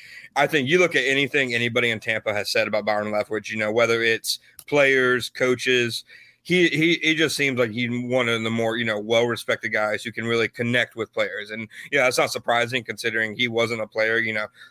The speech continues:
that long ago, you know, a little bit over a decade ago. He's still a young guy, and you can see he kinda sees the game like a player. But, I mean, if,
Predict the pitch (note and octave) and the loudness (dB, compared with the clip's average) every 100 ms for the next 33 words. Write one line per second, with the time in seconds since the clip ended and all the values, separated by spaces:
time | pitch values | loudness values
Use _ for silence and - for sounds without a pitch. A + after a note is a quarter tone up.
0 | - A#2 A#2 A2 A2+ A#2 A#2+ A#2+ G#2+ G#2+ | -4 0 0 0 0 0 0 0 -2 -2
1 | A2 A2 A2+ A#2 A2+ G#2 A2 A2 A#2 A2+ | -2 -2 -2 0 2 0 0 0 0 0
2 | A#2 A#2 A2 - B2 A2 A2 A2 A2+ A2+ | 0 0 -2 0 2 2 2 0 0 2
3 | A#2 A#2 A2 G#2+ - - C#3 B2 - B2+ | 4 2 0 -6 -14 -4 -2 0 0 0
4 | A#2+ C3+ G#2+ - B2 B2 A#2 A2 A2 A#2 | 0 -2 -2 -2 -2 -2 -2 -2 0 0
5 | A2 G#2+ A2+ A#2+ A#2+ B2 A2+ A#2 B2+ A2+ | -2 -4 -2 0 2 2 0 0 0 -4
6 | - - - _ - E3 - | -8 -20 -20 _ 0 0 0